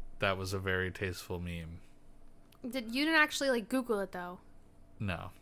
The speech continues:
Speaker 2: So you didn't research it?
Speaker 1: I researched Wikipedia dot com.
Speaker 2: You read the Barbie Wikipedia article and that was it?
Speaker 1: Yeah, but it lo-, but it was revealed in America.
Speaker 2: Well, yeah, but that's kinda like how anime figures are revealed, but they're not launched yet.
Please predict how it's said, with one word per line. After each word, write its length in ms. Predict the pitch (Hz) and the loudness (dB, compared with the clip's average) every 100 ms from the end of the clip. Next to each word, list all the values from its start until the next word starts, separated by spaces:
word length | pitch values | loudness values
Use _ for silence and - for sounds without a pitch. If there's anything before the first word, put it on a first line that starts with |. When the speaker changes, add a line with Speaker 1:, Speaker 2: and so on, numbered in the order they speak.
| - - - - | -20 -20 -20 -10
Speaker 2:
So 180 | - 240 | 0 4
you 160 | 233 233 | 4 6
didn't 220 | 262 233 | 6 4
research 420 | 220 214 196 - | 0 0 -4 -6
it? 160 | 185 - - - - | -10 -12 -18 -20 2
Speaker 1:
I 80 | 113 | 4
researched 640 | 117 120 135 131 147 131 - | 6 8 8 10 10 10 6
Wikipedia 600 | 120 123 - 127 120 113 | 6 6 6 6 8 6
dot 220 | 104 95 | 6 4
com. 240 | - - 247 | 2 4 6
Speaker 2:
You 120 | 294 | 10
read 180 | 302 302 | 10 10
the 60 | 254 | 12
Barbie 300 | 269 277 277 | 12 12 10
Wikipedia 500 | 247 247 262 247 220 | 4 0 0 2 4
article 260 | 220 214 | 4 2
and 80 | 214 | 2
that 80 | 202 | 4
was 120 | 202 | 4
it? 240 | 202 196 117 | 2 4 6
Speaker 1:
Yeah, 300 | 104 92 98 | 8 6 8
but 160 | - 165 | 12 12
it 100 | 185 | 12
lo-, 260 | 156 156 | 12 12
but 180 | 139 147 | 12 12
it 160 | 156 139 | 12 12
was 240 | 139 127 | 12 12
revealed 520 | 123 117 165 135 113 | 12 12 12 12 12
in 300 | 104 107 101 | 8 4 4
America. 460 | 101 101 87 80 73 67 - - - | 4 4 4 2 -4 -6 -6 -8 0
Speaker 2:
Well, 100 | 330 | 8
yeah, 180 | 370 277 247 | 12 12 12
but 120 | 294 | 8
that's 200 | 330 - | 8 8
kinda 240 | 359 349 | 4 6
like 240 | 330 311 302 | 6 2 4
how 180 | 285 262 | 6 6
anime 340 | 247 277 285 | 4 4 2
figures 320 | 294 285 294 285 | 2 2 4 4
are 120 | 294 | 4
revealed, 420 | 302 285 294 294 | 4 4 4 4
but 80 | 254 | 2
they're 80 | 269 | 4
not 160 | 277 247 | 4 6
launched 380 | 208 240 - | 4 4 2
yet. 240 | 190 196 | 2 2